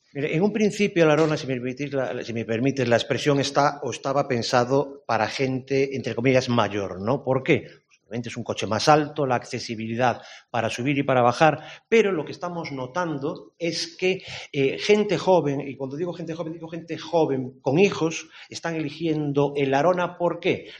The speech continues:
No necesitan el tamaño de una berlina, como puede ser un León,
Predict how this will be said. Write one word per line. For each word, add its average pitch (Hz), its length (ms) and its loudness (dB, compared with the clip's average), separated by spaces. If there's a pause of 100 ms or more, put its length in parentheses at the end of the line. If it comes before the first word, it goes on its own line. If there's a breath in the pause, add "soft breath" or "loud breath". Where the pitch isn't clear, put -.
No 151 200 2
necesitan 160 600 -2
el 143 120 0
tamaño 139 460 2
de 120 80 -2
una 117 160 0
berlina, 143 400 0
como 113 240 -2
puede 123 220 -4
ser 135 180 -4
un 139 100 0
León, 175 280 6